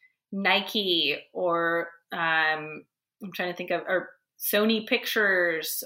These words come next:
or Chevron, I mean, you name it. Um, it's almost every major company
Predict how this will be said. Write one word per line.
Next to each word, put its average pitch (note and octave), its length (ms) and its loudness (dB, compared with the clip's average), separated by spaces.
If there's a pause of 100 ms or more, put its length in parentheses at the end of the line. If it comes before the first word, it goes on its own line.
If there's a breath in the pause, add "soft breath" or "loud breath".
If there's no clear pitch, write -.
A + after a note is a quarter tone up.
or F3 540 2
Chevron, F#3+ 840 2
I E3 60 -6
mean, G3 200 -6
you A#3 120 0
name G#3 240 0
it. E3 200 2 (560 loud breath)
Um, F#3 280 2
it's G#3+ 220 -4 (140)
almost D4+ 500 6
every G#3+ 440 6
major F#3+ 340 0
company F#3 640 -2